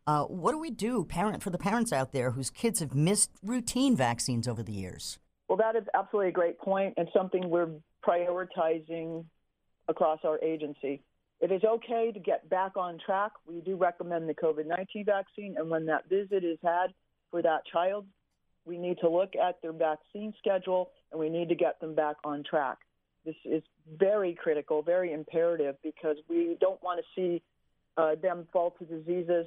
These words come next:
Speaker 2: such as pertussis, um, chicken pox, polio, and things that we can prevent. You know, these are all preventable diseases with appropriate vaccination. So we highly encourage that families take their kids in and get on a schedule to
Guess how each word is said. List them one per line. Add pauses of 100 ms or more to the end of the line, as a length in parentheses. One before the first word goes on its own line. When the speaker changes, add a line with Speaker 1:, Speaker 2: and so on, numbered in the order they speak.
Speaker 2:
such
as (160)
pertussis, (140)
um, (480)
chicken
pox,
polio, (400)
and
things
that
we
can
prevent. (180)
You
know,
these
are
all
preventable
diseases
with
appropriate
vaccination. (400)
So
we
highly
encourage
that (520)
families
take
their
kids
in (260)
and
get
on
a
schedule
to